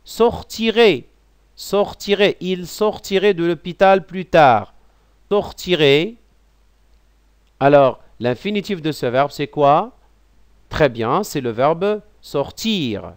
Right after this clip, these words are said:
C'est un verbe de troisième groupe. Passons à la phrase suivante, où il y a le verbe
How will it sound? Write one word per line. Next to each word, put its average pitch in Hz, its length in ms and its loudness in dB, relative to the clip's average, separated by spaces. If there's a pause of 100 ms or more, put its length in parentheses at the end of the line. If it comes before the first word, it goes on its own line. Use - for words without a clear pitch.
C'est - 160 -18
un 113 80 -6
verbe 160 240 -2
de 151 100 -8
troisième 151 760 -4 (420)
groupe. 147 480 -6 (1120)
Passons 254 600 2 (540)
à 190 320 8 (840)
la 135 140 4
phrase - 240 -8
suivante, 202 560 -2 (160)
où 147 120 -4
il 160 80 0
y 170 80 4
a 196 80 6
le 190 80 4
verbe 196 500 2